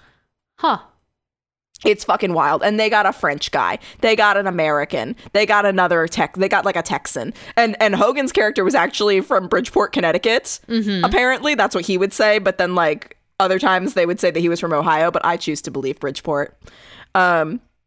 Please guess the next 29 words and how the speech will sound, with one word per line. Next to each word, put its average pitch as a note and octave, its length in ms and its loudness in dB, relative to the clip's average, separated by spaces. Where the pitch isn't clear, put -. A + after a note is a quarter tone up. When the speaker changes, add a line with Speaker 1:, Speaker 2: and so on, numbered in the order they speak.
Speaker 2:
but B3 180 0
yeah, A#3+ 260 2
so A3+ 360 0
it, B3 140 0
it A#3 140 0
was C4 160 -2
just, - 440 -4
it A#3 100 0
was A#3+ 140 -2
a B3+ 80 4
weird C4 500 0
fucking A#3 300 -2
concept. E3+ 560 0
And F3+ 100 0
it F3+ 60 -4
wasn't E4+ 280 0
just A3+ 140 -2
the F#3+ 60 -10
public D#3+ 280 -2
who D#3+ 100 -2
was D3+ 140 -4
initially C#3+ 320 -4
confused D3 600 -4
and D3+ 320 -4
later E3 300 0
delighted D3 520 -2
by F3+ 380 4
this - 180 -4
comedy, D#3 500 -2